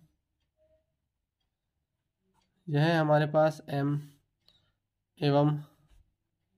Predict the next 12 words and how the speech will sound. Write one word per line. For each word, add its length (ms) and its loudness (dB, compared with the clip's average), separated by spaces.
तख्ते 320 -4
की 180 0
मोटाई 520 2
जो 160 -2
है, 200 4
वो 340 -2
एक्स, 380 -8
एवं 360 0
गोली 340 0
का 160 -2
प्रारंभिक 600 0
वेग 400 -2